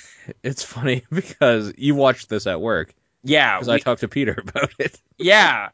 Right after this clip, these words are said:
Speaker 1: Okay.
Speaker 2: I'll bring it back so he can see the ending, I guess, if he seemed inclined to see it. But, um, he seemed to be liking it when I was watching
Speaker 1: Yeah, no,
Speaker 2: it.
Speaker 1: he was saying he enjoyed it a lot.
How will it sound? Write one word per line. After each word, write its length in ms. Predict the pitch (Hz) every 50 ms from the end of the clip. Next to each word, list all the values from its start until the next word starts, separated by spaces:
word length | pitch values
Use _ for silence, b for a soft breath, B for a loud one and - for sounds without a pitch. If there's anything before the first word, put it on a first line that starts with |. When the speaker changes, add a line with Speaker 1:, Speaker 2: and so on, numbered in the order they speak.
| _ -
Speaker 1:
Okay. 140 | - 120 123
Speaker 2:
I'll 240 | 131 143 156 170 170
bring 220 | 165 190 202 202
it 120 | 190 160 123
back 300 | 139 139 139 135 127 -
so 120 | - 139
he 120 | 123 127
can 140 | 123 127 113
see 140 | 110 - 127
the 120 | 113 110 110
ending, 240 | 113 113 117 110 104
I 100 | 104 104
guess, 260 | 104 104 101 - -
if 100 | 107 -
he 160 | - 110 104
seemed 600 | 101 - - - - - 113 107 107 104 104 101
inclined 600 | 101 98 98 - - 104 101 101 98 98 98 95 90 - _
to 140 | - - 95
see 200 | - - - -
it. 220 | - 98 104 - - _ _ _ _ _ _ _ _ 131 _
But, 220 | - 113 101 101 101
um, 680 | 101 98 98 98 98 98 98 98 95 95 95 98 - _ _ _ _ _ _ _ -
he 100 | 120 143
seemed 240 | - - 339 370 370
to 60 | 311
be 80 | 139 110
liking 360 | 101 95 95 95 - 107 104
it 80 | 98 98
when 300 | - 101 104 - - - _ _ _ _ _ _ _ _ _
I 60 | 110 104
was 120 | 107 _
watching 160 | 104 110 123
Speaker 1:
Yeah, 80 | 208 214
no, 80 | 208 196
Speaker 2:
it. 60 | 156
Speaker 1:
he 80 | 170 185
was 160 | 202 233 -
saying 180 | - 208 180 123
he 200 | 107 131 127 123
enjoyed 360 | 110 104 101 104 120 117 92
it 120 | 90 82
a 40 | 82
lot. 340 | 82 82 95 98 80 67 -